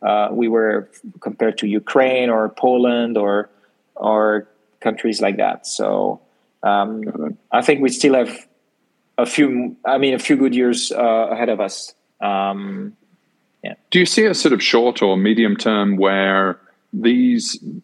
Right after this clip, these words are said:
Speaker 2: certain very specialized roles that are in short supply, it could almost become a sort of global rate?
Speaker 1: Mm-hmm.
Speaker 2: Do you think that the, the
Speaker 1: Yeah.
Speaker 2: sort of arbitrage could disappear? You know, would it take ten years or fifty years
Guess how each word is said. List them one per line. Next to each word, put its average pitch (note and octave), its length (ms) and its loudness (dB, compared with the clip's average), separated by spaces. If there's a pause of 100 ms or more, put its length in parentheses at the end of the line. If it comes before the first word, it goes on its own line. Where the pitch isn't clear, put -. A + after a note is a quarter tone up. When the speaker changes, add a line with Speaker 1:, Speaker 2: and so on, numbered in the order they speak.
(400)
Speaker 2:
certain D#3 480 0
very A#2+ 220 2
specialized - 640 -2
roles G2 420 0
that G2 80 -2
are F2+ 80 0
in F2 100 -2
short F2+ 320 0
supply, G#2+ 640 -2
it - 200 -8
could A#2 160 0
almost G2+ 420 0
become G2 460 -2
a D#2+ 120 -6
sort F#2 220 -2
of D#2 80 -6 (180)
global E2 600 0 (300)
rate? E2+ 460 -2
Speaker 1:
Mm-hmm. A#2+ 180 -10 (360)
Speaker 2:
Do A2 80 0
you G#2 100 2
think B2+ 260 -2
that F#2 220 -2
the, E2 460 0
the - 100 0
Speaker 1:
Yeah. B2+ 100 4
Speaker 2:
sort F#2 120 2
of D#2 60 -2
arbitrage E2+ 600 0
could G#2 300 0
disappear? G2 720 0 (840)
You - 60 4
know, F2+ 100 2
would - 200 2
it - 200 -2
take F#2+ 240 0
ten A2+ 240 2
years A#2+ 280 2
or E2 100 2
fifty - 360 -2
years B2+ 460 -2